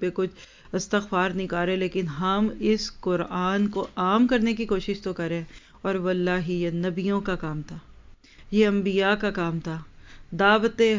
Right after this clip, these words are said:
हक के लिए कुर्बानियाँ देना और हिजरतें करना, ये है नबियों का मिशन। ना तो नबियों की आपने नमाजों का तज़किरा पढ़े, सच बताएं जो पहले पढ़ चुके हैं वो गवाही उनकी लेती हूँ, आपने दो तीन दफ़ा तो कुरान पढ़ ही लिया हुआ है।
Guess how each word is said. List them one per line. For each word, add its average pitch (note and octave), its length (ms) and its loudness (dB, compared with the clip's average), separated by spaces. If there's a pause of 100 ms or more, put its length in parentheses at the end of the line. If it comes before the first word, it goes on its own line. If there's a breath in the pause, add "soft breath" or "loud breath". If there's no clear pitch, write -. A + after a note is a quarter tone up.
(100)
हक G3+ 280 0
के A3+ 80 2
लिए G#3+ 160 2
कुर्बानियाँ F3+ 680 0
देना G#3 400 2
और G#3 120 2
हिजरतें F#3+ 540 0
करना, G3 300 -2
ये B3 320 2
है E4 180 2
नबियों G3+ 320 2
का F#3+ 140 -2
मिशन। D#3+ 360 -8 (1300 soft breath)
ना G#3+ 200 4
तो A#3 140 4
नबियों G#3 400 2
की G3+ 120 -2
आपने F#3+ 260 0
नमाजों F#3 640 -2
का F#3+ 140 -4
तज़किरा F#3 380 -4
पढ़े, G#3+ 200 0
सच B3+ 280 -4
बताएं G#3 340 0
जो F#3+ 100 -2
पहले G3+ 280 0
पढ़ G3 180 0
चुके G3 260 -2
हैं G3 60 0
वो F#3+ 120 -4
गवाही F3+ 380 -2
उनकी F#3+ 200 -4
लेती F#3 280 -4
हूँ, G#3 100 -2 (380 loud breath)
आपने G#3+ 260 4
दो G#3+ 180 6
तीन A3 180 2
दफ़ा G#3+ 200 2
तो G3+ 120 0
कुरान F3+ 320 0
पढ़ F3+ 160 -2
ही F#3 80 0
लिया E3 200 -2
हुआ D#3 120 -4
है। E3 100 -8